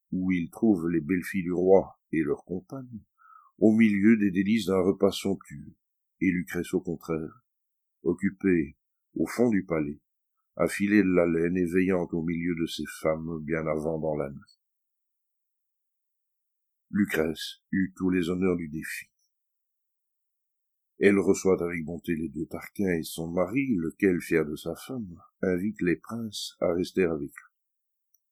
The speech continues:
Ce fut alors que Sextus Tarquin conçut l'odieux désir de posséder Lucrèce, fût-ce au prix d'un infâme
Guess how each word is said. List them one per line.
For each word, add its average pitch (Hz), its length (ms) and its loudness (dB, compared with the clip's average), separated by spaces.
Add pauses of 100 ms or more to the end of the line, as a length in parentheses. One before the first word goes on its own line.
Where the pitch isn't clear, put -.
(760)
Ce - 180 6
fut 170 240 0
alors 113 240 4
que 90 120 -4
Sextus - 520 -6
Tarquin 92 600 -4
conçut 107 420 -8
l'odieux 95 380 -2
désir 95 460 -2
de 85 100 -2
posséder 87 480 -6
Lucrèce, 85 800 -10 (840)
fût-ce 113 360 -2
au 101 100 2
prix 101 220 -2
d'un 87 240 -2
infâme 87 480 -2